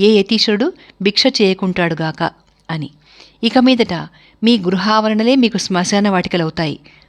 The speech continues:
అని శపించారు. నేటికి కేరళ దేశంలో బ్రాహ్మణులు వేదాన్ని పఠించరు, యదీ-, యతీశ్వరులకు భిక్షనివ్వరు. వారి గృహ ఆవరణలందే దహన సంస్కారాలు నడుస్తుంటాయి. తపోధనులను,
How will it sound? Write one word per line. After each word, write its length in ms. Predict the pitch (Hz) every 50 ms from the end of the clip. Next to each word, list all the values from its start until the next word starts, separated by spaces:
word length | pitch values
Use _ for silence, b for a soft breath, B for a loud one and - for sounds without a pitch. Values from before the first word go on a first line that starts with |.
| b b b b _ -
అని 180 | 180 185 214
శపించారు. 600 | 233 - - - - 151 147 143 - 156 147 - b b b b b b b b b _ -
నేటికి 380 | 208 214 233 254 - - - 311
కేరళ 320 | 302 - 220 208 208 220
దేశంలో 500 | 208 226 220 214 - 214 196 185 175 185
బ్రాహ్మణులు 540 | 180 170 180 185 180 190 196 208 214 208 208
వేదాన్ని 420 | 185 170 170 170 175 185 190 190
పఠించరు, 520 | 180 - 160 - 175 170 165 - 160 - 147 B B B B B B B -
యదీ-, 440 | 190 196 233 240 - - _ - 196
యతీశ్వరులకు 560 | 190 - 254 262 - - 247 226 226 220 220
భిక్షనివ్వరు. 580 | 190 180 - - 208 185 175 165 160 156 160 b b b b b b b b -
వారి 260 | 190 202 202 202 196
గృహ 240 | 175 190 185 185 240
ఆవరణలందే 840 | 233 226 220 220 220 220 214 208 214 202 196 202 233 240 214 208
దహన 300 | 202 190 185 185 202 214
సంస్కారాలు 720 | 208 190 214 190 185 - - 185 180 180 180 190 247 392 - _ -
నడుస్తుంటాయి. 680 | 190 170 165 165 - - - 180 165 156 - 143 147 B B B B B B B B B B _ - -
తపోధనులను, 800 | 233 226 - 269 277 233 214 220 202 196 190 180 180 196 214 220